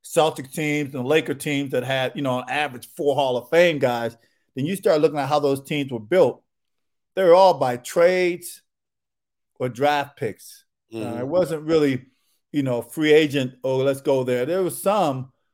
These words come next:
Speaker 1: but most of them was by trades or, or draft picks, how those teams were built.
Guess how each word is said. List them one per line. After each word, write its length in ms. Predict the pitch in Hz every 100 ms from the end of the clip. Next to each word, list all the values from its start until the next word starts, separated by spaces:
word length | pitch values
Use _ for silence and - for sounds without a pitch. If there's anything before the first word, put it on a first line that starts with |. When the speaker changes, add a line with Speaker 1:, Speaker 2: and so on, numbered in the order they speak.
| _ _ _
Speaker 1:
but 200 | 131 127
most 240 | 147 185 185
of 40 |
them 140 | 180
was 160 | 147 135
by 220 | 131 123
trades 680 | 120 - 156 156 151 139 -
or, 200 | 127 117
or 180 | 123 127
draft 440 | 113 135 131 131
picks, 220 | 131 113 -
how 120 | 120
those 240 | 120 117
teams 320 | - 135 127 123
were 60 |
built. 420 | 107 131 123 98